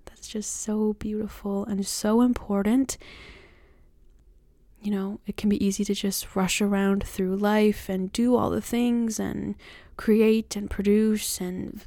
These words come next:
attend to all your responsibilities. And, you know, we kind of live in a world that requires us to do that all the time and to operate at that gazelle-like speed.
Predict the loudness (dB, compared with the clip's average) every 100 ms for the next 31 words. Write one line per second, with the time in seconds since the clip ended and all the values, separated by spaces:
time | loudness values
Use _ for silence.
0 | -14 -2 0 2 2 2 4 4 4 2
1 | 0 -2 -2 -2 0 2 2 2 2 0
2 | -2 -6 -6 -6 -10 -20 -20 -20 -20 -20
3 | -14 -2 0 0 0 0 -2 -8 -8 -2
4 | 0 0 -2 0 0 0 -2 -4 -4 -2
5 | -4 -4 -6 -4 -4 -4 -4 -2 0 0
6 | 0 -2 -6 -6 -6 -8 -6 -4 -4 -6
7 | -10 -18 _ _ -10 -2 0 0 -4 -8
8 | -14 _ -6 -2 -2 0 2 2 2 -2
9 | 4 6 6 4 2 4 2 2 -2 -2
10 | -4 -2 -2 -2 -4 -14 -20 -20 -20 -20
11 | -20 -10 -4 8 8 8 4 4 2 -2
12 | -4 -4 2 6 6 4 -2